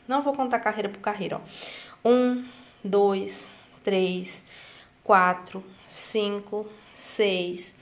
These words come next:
sete, oito, nove, dez, onze,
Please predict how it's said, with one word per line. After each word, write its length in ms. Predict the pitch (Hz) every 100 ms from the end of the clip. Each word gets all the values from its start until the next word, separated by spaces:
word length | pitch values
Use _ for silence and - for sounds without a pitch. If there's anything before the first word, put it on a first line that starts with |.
| - - - - -
sete, 840 | - - 214 196 190 190 208 214 214 - - _ _ _ _ _ -
oito, 640 | 196 185 190 185 202 202 - - _ -
nove, 800 | 202 196 175 170 175 202 - - - - - - -
dez, 800 | 185 190 180 175 185 - - - - _ _ -
onze, 580 | 208 208 220 208 233